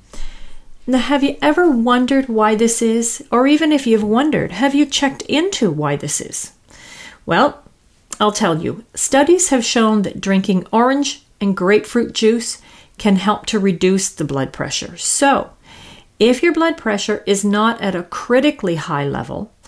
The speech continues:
but at a level that your doctor just wants to monitor, maybe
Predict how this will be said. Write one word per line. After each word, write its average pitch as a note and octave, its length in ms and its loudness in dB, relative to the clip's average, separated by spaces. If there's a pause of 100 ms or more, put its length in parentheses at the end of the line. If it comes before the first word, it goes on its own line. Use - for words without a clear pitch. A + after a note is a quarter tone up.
(320)
but F3+ 540 -2
at G3+ 100 2
a G3+ 60 2
level F#3+ 380 2
that G3+ 180 -4
your A3 100 2
doctor F#3+ 320 0
just G3+ 260 -4
wants F3+ 260 -4
to B3 100 -2
monitor, F#3+ 720 2 (640)
maybe C4+ 460 4